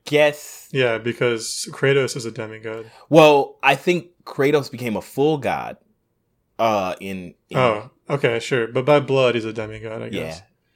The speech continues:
Speaker 1: But the giants are mortal. They're not gods.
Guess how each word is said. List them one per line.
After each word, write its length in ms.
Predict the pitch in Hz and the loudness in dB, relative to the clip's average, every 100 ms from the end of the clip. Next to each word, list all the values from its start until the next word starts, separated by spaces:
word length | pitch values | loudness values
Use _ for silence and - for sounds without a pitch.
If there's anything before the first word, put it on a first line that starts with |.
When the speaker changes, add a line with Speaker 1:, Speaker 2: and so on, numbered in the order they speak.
| _ _ _ | _ _ _
Speaker 1:
But 140 | 123 - | -10 -8
the 60 | |
giants 520 | 110 123 139 139 - - | -4 0 0 0 -4 -10
are 160 | 95 | -10
mortal. 520 | 90 82 73 55 104 _ _ _ _ _ _ _ _ | -8 -12 -12 -16 -20 _ _ _ _ _ _ _ _
They're 180 | 101 98 | -6 -6
not 320 | 90 80 - | -8 -16 -16
gods. 500 | 69 62 - - - | -16 -16 -18 -20 -20